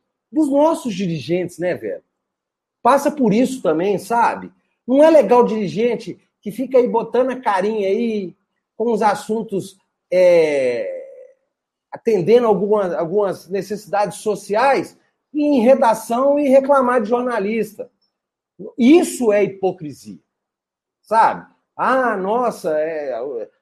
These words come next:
o que bomba, gente. E tá, o pessoal tá zoando que eu virei comentarista de B B B. <laughs>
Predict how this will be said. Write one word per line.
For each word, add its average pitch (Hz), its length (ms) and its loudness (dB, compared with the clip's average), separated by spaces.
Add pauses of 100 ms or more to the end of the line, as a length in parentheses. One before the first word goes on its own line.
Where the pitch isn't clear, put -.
(340)
o - 40 -8
que 294 160 -2
bomba, 202 600 4
gente. - 360 -12 (680)
E 196 140 -10
tá, 208 500 0 (420)
o - 40 -20
pessoal 226 380 4
tá 226 100 0
zoando 208 260 0
que 208 60 -4
eu 185 40 -4
virei 208 160 0
comentarista 185 600 -4
de - 20 -8
B 180 80 0
B 156 160 -4
B. 202 460 0 (160)
<laughs> - 760 -14